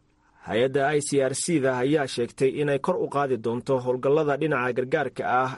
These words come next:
ee ilaa toban waddan oo Afrikaan ah, iyada oo ka jawaabaysa isla markaana si dhow ula shaqaynaysa qaybaha kale ee Laanqayrta Cas ee caalamiga ah iyo dhaqdhaqaaqa Bisha Cas si ay gargaar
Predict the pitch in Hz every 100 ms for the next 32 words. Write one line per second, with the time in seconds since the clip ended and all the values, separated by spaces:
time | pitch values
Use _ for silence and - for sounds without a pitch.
0 | - 127 127 135 131 131 - 135 147 147
1 | 151 160 139 123 143 131 123 120 135 135
2 | 139 127 123 - _ - _ - 147 160
3 | 139 135 131 160 143 143 127 120 113 135
4 | 123 - 127 139 143 156 151 143 139 135
5 | - 151 139 135 131 139 160 160 - 143
6 | 131 117 - 127 - - _ - 160 196
7 | 156 139 127 131 - 127 131 135 131 156
8 | 147 127 104 120 - - - 135 123 135
9 | 160 127 120 117 131 117 - 131 135 135
10 | 139 135 160 151 131 131 120 127 147 -
11 | 107 117 120 - - - - - - 175
12 | - 139 139 139 127 139 131 156 143